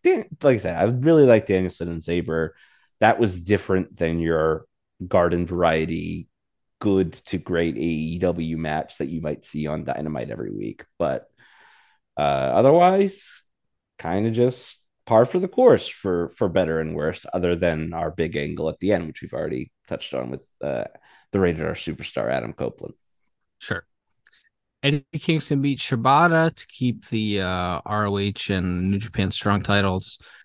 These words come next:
Speaker 2: Chris Statlander beat Julia Hart to retain the T B S title. Julia Hart has just gotten over,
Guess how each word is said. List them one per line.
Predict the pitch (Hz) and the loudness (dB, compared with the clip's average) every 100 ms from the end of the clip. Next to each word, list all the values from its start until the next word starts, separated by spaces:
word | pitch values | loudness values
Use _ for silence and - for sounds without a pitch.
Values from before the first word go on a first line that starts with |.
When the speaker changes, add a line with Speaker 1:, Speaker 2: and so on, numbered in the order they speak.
| - | 2
Speaker 2:
Chris | 165 | 2
Statlander | - 151 127 143 131 | 4 4 6 4 4
beat | 120 113 | 2 0
Julia | - 110 101 | 0 -2 -2
Hart | - - 135 - - - | -2 0 0 0 -8 -8
to | 107 | -6
retain | 95 113 95 | -4 -2 -2
the | 85 | -4
T | - | -6
B | 92 107 | -2 0
S | 139 | 0
title. | - 139 139 135 135 | 2 2 4 2 0
Julia | - 147 190 156 | -2 0 2 4
Hart | 156 156 | 4 4
has | 123 117 | 0 -2
just | 104 156 151 - | -2 -2 -2 -2
gotten | 117 110 | -2 0
over, | 113 117 110 110 | 0 0 0 -2